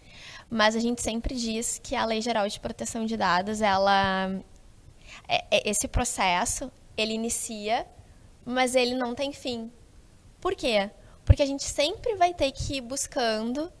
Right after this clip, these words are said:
né, atualizar, por exemplo, nossa política de privacidade, nossos documentos,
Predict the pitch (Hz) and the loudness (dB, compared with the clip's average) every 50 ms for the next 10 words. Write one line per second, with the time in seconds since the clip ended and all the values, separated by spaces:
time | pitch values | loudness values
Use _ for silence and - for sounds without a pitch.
0 | - - - 226 208 202 202 214 220 247 285 - - - - - - - - 247 | -20 -12 -8 -4 -4 -2 -2 -4 -4 -6 -8 -12 -18 -20 -20 -18 -14 4 4 4
1 | 247 - - 277 277 269 277 254 254 240 226 220 220 208 202 202 202 - - 247 | 6 6 4 2 4 2 2 4 6 6 8 8 8 6 4 2 -2 -8 -6 -4
2 | 220 226 226 226 233 220 202 190 185 196 - - 214 214 202 190 - - - - | -2 -2 -2 2 4 4 4 4 4 0 -4 -6 -4 -4 -2 -4 -4 -6 -8 -8
3 | 269 226 202 196 - - - 208 196 - - 233 220 233 247 - - 294 294 277 | -6 -6 -6 -8 -10 -10 -10 -10 -10 -8 -8 0 0 0 0 2 0 4 8 10
4 | 262 240 233 226 220 220 220 208 214 220 - - - - - - - 233 240 226 | 10 10 10 8 6 4 2 -2 -8 -10 -12 -16 -20 -20 -20 -14 -4 2 4 4
5 | 208 214 - 226 208 208 202 202 - 294 302 269 254 247 240 233 220 220 220 - | 4 2 0 -4 -2 -2 -4 -2 0 2 4 6 6 6 8 6 6 4 0 -4
6 | 226 214 - - | -6 -6 -6 -6